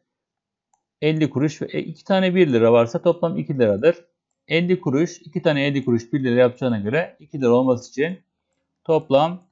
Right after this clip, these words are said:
şunu siliyorum arkadaşlar, toplam dört tane elli kuruş vermesi gerekir. Umut'un önündeki ma-, tezgahta en pahalı meyve.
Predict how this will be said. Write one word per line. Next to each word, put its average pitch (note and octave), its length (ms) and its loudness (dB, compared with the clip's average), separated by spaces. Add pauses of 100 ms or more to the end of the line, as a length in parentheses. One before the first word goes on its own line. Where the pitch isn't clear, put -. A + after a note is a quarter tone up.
(240)
şunu - 220 -20
siliyorum G#2 460 -8
arkadaşlar, G2 500 -10
toplam D#3 540 0 (540)
dört E3 380 6
tane C3+ 600 0 (600)
elli C#3+ 300 0
kuruş D3 360 -4
vermesi B2 420 0
gerekir. C#3 400 -4
Umut'un G3+ 440 0
önündeki F#3 460 0
ma-, E3+ 440 -2
tezgahta D#3+ 580 2
en F3 340 -4
pahalı C#3+ 340 4
meyve. D3 580 0